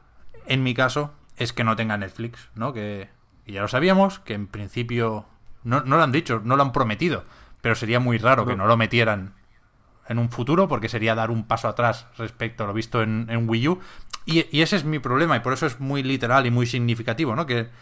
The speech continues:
Speaker 1: no puedo quitar la Wii U del salón, no puedo hacer la transición, el cambio generacional, nintendero, porque yo uso el Netflix en, en, en Wii U. Y, y, y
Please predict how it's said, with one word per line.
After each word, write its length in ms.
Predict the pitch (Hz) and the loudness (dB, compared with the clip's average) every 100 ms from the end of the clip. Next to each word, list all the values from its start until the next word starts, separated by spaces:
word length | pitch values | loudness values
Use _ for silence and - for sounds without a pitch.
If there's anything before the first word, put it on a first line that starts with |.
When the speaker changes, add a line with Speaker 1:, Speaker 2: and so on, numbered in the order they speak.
| - - - | -20 -12 -2
Speaker 1:
no 240 | 131 147 | 0 4
puedo 400 | 165 156 139 - | 4 4 2 -2
quitar 500 | - 120 139 123 - | -8 2 2 2 -4
la 140 | 123 110 | -2 0
Wii 280 | 113 131 143 | 0 -2 0
U 80 | 143 | 0
del 160 | 120 | 0
salón, 380 | 113 123 165 190 - | 2 2 4 2 -4
no 160 | 120 | -4
puedo 140 | 117 117 | 0 0
hacer 180 | 135 120 | 0 -2
la 100 | 98 | -4
transición, 680 | 101 101 104 123 135 156 - - | -6 -6 -8 -4 -2 -4 -8 -14
el 120 | 113 98 | -12 -4
cambio 400 | 117 120 110 104 | -2 -2 -4 -4
generacional, 640 | 123 107 101 127 147 175 - - - - | -4 -2 -2 0 0 -2 -12 -14 -10 -6
nintendero, 580 | 117 104 110 110 135 165 - - - - - | -6 -4 -4 -4 -4 -6 -12 -18 -18 -12 2
porque 280 | 139 127 | 4 4
yo 100 | 120 139 | 2 2
uso 140 | 160 | 2
el 60 | 120 | 2
Netflix 420 | - 131 117 - | 0 -2 -6 -8
en, 260 | 117 107 104 | -10 -10 -12
en, 280 | 104 104 101 | -12 -10 -10
en 140 | 107 101 | -10 -6
Wii 200 | 104 175 | -2 0
U. 120 | - - - - - - - - - - - - - | 0 -2 -6 -8 -10 -14 -16 -18 -18 -18 -20 -20 -4
Y, 120 | 139 | 0
y, 380 | 120 120 127 117 | 0 0 -2 -2
y 360 | 127 123 107 110 | -2 -2 -4 -10